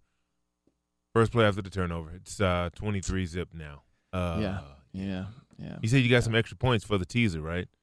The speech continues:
Speaker 2: Yeah,
Speaker 1: It's
Speaker 2: got extra
Speaker 1: eighteen.
Speaker 2: points.
Speaker 1: How many
Speaker 2: Yeah,
Speaker 1: extra
Speaker 2: so
Speaker 1: points again?
Speaker 2: I think it's six points
Speaker 1: Six extra
Speaker 2: added
Speaker 1: points.
Speaker 2: on to
Speaker 1: So
Speaker 2: whatever
Speaker 1: it's
Speaker 2: the
Speaker 1: at
Speaker 2: spread
Speaker 1: eighteen.
Speaker 2: was.
Speaker 1: It was at
Speaker 2: Yeah.
Speaker 1: eighteen. So let me do some math. Uh, so that's six, eight, that's two, that's twenty-four.
Speaker 2: Yep,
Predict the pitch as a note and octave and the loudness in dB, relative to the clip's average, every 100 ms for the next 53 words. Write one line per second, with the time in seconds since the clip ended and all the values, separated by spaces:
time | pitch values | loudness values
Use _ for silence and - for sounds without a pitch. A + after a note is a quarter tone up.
0 | _ _ - - _ A2 F#2+ - - C#3+ | _ _ -18 -18 _ -6 -6 -6 4 8
1 | D3+ D#3+ - E3+ E3 D3+ - - C#3 D#3 | 10 8 4 6 8 8 6 2 6 8
2 | B2+ D3+ C#3 C3 C#3+ D3+ D3 D3+ D#3 D3+ | 10 8 6 4 4 2 2 -4 -4 -6
3 | - _ _ _ _ _ - C#3+ G3+ G3+ | -12 _ _ _ _ _ 2 6 8 6
4 | - - F#3+ - - - G#3 A3 - - | 4 6 6 6 2 4 4 4 2 0
5 | - - F2+ F2 _ C#3 D#3+ D#3 D#3+ D#3+ | -2 -6 -12 -16 _ 8 8 10 8 8
6 | D3+ C#3+ D3 E3 B2+ C#3 B2+ C#3+ D3+ D3 | 6 8 10 10 10 10 10 10 10 10
7 | B2+ B2+ A2 G2 G2+ F#2 A#2+ B2 C3 B2+ | 10 8 8 4 0 4 6 8 8 8
8 | A#2+ A2 F2+ G#2+ G#2+ F#2+ G2 F2+ E2 D2+ | 6 4 0 -4 -4 -4 -2 -4 -4 -6
9 | - C2+ E2+ D#2 D#2 D2+ D2 _ _ _ | -14 -20 -20 -18 -18 -20 -20 _ _ _
10 | _ G2 D#2 D2+ - G2+ G#2 E2 E2 F#2 | _ -14 -14 -14 -12 -12 -14 -18 -20 -20
11 | E2 D#2 _ A2 A#2 F2+ D#2 - B2+ B2 | -20 -20 _ -18 -16 -16 -18 -4 -2 0
12 | - D3 - _ _ _ _ C#3+ F3+ C4+ | 6 6 4 _ _ _ _ 8 10 8